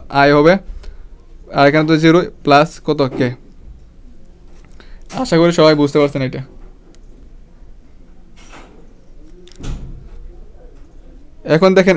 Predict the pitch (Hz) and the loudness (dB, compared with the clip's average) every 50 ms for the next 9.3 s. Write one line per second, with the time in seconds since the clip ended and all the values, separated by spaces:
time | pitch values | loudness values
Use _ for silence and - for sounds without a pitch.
0 | 135 - 165 175 180 175 180 180 175 175 175 185 180 165 156 156 151 - 156 151 | 2 2 4 4 4 4 4 4 6 6 6 6 6 6 6 4 4 4 2 2
1 | 156 170 170 156 160 156 160 160 175 170 170 170 160 135 127 127 127 131 - - | 4 2 2 2 2 4 4 4 4 4 2 2 2 2 0 -2 -4 -8 -12 -18
2 | - - - - - - - 151 147 151 151 - 165 165 170 170 175 175 170 175 | -20 -20 -20 -20 -20 -6 -2 0 2 2 2 4 4 4 4 4 4 4 4 2
3 | 147 131 - - - - - - 165 151 143 147 147 156 160 170 180 180 - - | 0 0 -2 -8 -18 -20 -20 -14 -12 -10 -2 2 4 4 6 6 4 2 0 -4
4 | - - - - 156 147 156 156 151 147 151 151 143 120 - - - - - - | -10 -16 -16 -4 2 4 4 6 4 4 2 0 0 0 -2 -8 -16 -20 -20 -20
5 | - - - - - - 151 147 160 151 151 151 147 156 - 151 147 147 - - | -20 -20 -20 -10 -4 -2 0 2 4 6 6 6 4 4 0 -2 -2 -2 -2 -2
6 | 160 160 156 156 156 - 156 156 160 160 160 160 156 151 151 - - - - - | -2 0 0 0 0 0 2 2 2 2 2 2 0 0 -2 -6 -16 -18 -8 -4
7 | 147 151 147 156 147 147 147 151 151 - - 175 170 170 175 170 - - - - | -2 2 2 4 6 6 6 6 4 4 0 0 2 2 0 0 -4 -12 -20 -20
8 | - - - - 147 156 160 170 160 - - 151 147 151 156 - - 151 151 147 | -20 -14 -6 -2 -2 0 0 0 -2 -2 2 4 4 4 4 2 0 -2 -2 -2
9 | 151 151 151 151 156 156 | 0 2 2 4 4 4